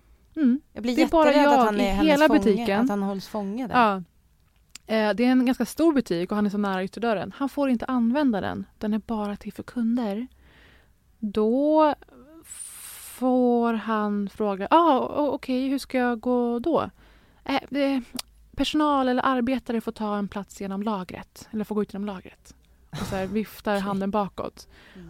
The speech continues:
Speaker 1: Och då hör jag det här och känner att jag står inte ut. Jag kan inte vara tyst och låta det här pågå. Så jag säger
Speaker 2: Ja.
Speaker 1: bara, "Förlåt, varför, varför får inte han använda dörren som jag använder? Och det är ingen annan här. Han stör ju inte någon eller är i
Speaker 2: Ja.
Speaker 1: vägen för någon."
Speaker 2: Gud, vad skönt att
Speaker 1: Det,
Speaker 2: du sa.
Speaker 1: det, det är en viktig princip vi har.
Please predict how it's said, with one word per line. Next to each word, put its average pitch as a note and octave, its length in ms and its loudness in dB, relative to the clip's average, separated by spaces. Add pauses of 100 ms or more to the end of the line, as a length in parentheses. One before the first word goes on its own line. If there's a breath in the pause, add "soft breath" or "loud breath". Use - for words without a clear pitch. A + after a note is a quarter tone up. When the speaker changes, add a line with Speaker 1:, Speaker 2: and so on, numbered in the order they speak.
Speaker 1:
Och - 100 -2
då C#4+ 80 6
hör D#4 220 6
jag A3 200 4
det G3 40 2
här F#3 360 0
och G3+ 60 -2
känner G3 240 -2
att F#3 140 -6
jag A#3 320 0
står A3+ 180 -4
inte G3+ 200 -2
ut. - 220 -6
Jag G#3 120 -4
kan A#3 100 2
inte G#3 180 0
vara G3 500 0
tyst - 420 -8
och F#3 100 -6
låta F3+ 220 -6
det F3 80 -6
här F3 140 -6
pågå. F3+ 420 -4 (720 soft breath)
Så - 100 -8
jag A#3 60 -2
säger B3+ 140 0
Speaker 2:
Ja. B3 40 2
Speaker 1:
bara, A#3+ 40 0
"Förlåt, C#4 200 0
varför, - 240 -10
varför - 200 -2
får - 120 -2
inte C4 120 -2
han B3+ 140 2
använda A3+ 400 0
dörren G#3+ 340 -2
som G#3+ 140 -4
jag D#4 200 -2
använder? F#3+ 420 -8 (720)
Och A#3+ 80 -2
det A#3 100 0
är C4 60 0
ingen A#3+ 280 2
annan G#3+ 260 -2
här. A#3 240 -2
Han G3+ 140 -4
stör C4+ 220 -2
ju A#3+ 60 0
inte G3+ 160 -2
någon A#3+ 320 -2
eller F#3+ 120 -4
är G3 40 -2
i F#3 100 -4
Speaker 2:
Ja. G3 60 0
Speaker 1:
vägen G3+ 220 -6
för A3+ 100 -6
någon." - 340 -4
Speaker 2:
Gud, G3 160 -8
vad F#3 120 -8
skönt F3+ 180 -10
att - 140 -8
Speaker 1:
Det, D#4 60 4
Speaker 2:
du D4+ 60 2
sa. B3+ 60 0
Speaker 1:
det, D4 140 4
det C#4 100 0
är C#4+ 100 4
en D#4 60 2
viktig D#4 340 0
princip C#4 560 -2 (260)
vi G#3+ 100 0
har. G3+ 320 -2